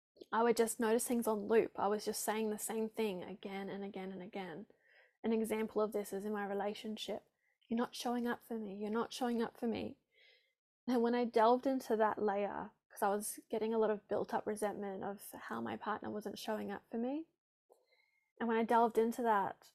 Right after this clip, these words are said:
it was like I was actually resentful at myself because of all the years that I hadn't shown up for myself.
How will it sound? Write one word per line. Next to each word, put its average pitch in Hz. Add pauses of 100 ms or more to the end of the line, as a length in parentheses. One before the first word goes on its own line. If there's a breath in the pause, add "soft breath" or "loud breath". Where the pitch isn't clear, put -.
it 226
was 220
like 220
I 220
was 226
actually 277
resentful 220
at 214
myself 214 (260)
because -
of 226
all 277
the 269
years 226 (140)
that 220
I 220
hadn't 220
shown 214
up -
for 214
myself. 202